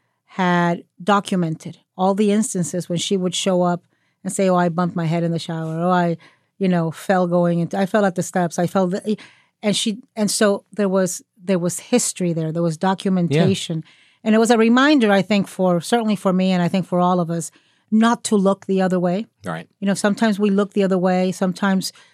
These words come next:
Speaker 1: we, you know, being an ally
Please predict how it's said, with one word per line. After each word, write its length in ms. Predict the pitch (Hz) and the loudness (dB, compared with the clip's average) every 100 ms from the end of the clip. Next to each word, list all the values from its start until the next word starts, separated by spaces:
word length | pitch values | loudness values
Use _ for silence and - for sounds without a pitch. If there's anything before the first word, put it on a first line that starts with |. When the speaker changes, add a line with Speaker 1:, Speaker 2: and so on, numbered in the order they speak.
| _ _ _ | _ _ _
Speaker 1:
we, 180 | 220 208 | -4 -4
you 100 | 240 202 | 0 0
know, 180 | 185 180 - - - - 214 190 | 0 -4 -20 -20 -20 -16 -8 0
being 440 | 240 247 262 254 | 2 4 2 0
an 220 | 196 196 - | 0 -4 -2
ally 600 | 196 202 208 214 220 | 0 0 0 0 -4